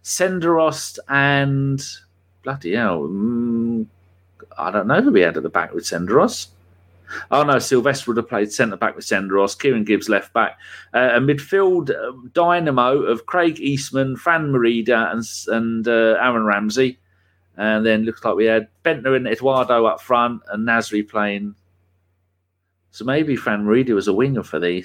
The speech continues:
uh, this game. Oh, what's that? Bit of peanut. Uh, our, our subs were Mark Randall, Sanchez Watt, and Frankie Cock.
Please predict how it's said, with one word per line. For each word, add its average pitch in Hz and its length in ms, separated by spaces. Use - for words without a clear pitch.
uh, 80 40
this 87 220
game. 101 420
Oh, 156 60
what's - 260
that? 87 240
Bit - 100
of - 60
peanut. 92 360
Uh, 139 380
our, 135 320
our 147 160
subs 143 420
were 139 360
Mark 190 220
Randall, 131 480
Sanchez 180 640
Watt, 127 300
and 113 300
Frankie 143 500
Cock. 131 640